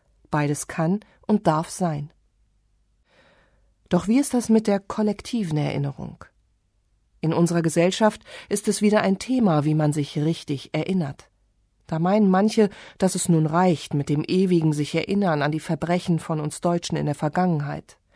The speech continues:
Irgendwann müsse doch mal Schluss sein. Und andere fordern weitere Mahnmale und Erinnerungsorte.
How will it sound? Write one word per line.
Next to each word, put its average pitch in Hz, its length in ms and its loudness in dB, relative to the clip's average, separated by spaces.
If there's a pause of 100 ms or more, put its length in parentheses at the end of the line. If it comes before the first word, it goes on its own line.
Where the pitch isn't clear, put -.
(340)
Irgendwann 220 500 8
müsse 190 180 4
doch 160 160 2
mal 147 140 2
Schluss 202 400 -4
sein. 147 280 -10 (760)
Und - 220 -2
andere 196 420 2 (320)
fordern 233 440 6
weitere 180 400 2
Mahnmale 147 640 0
und 143 160 -2
Erinnerungsorte. 147 1040 0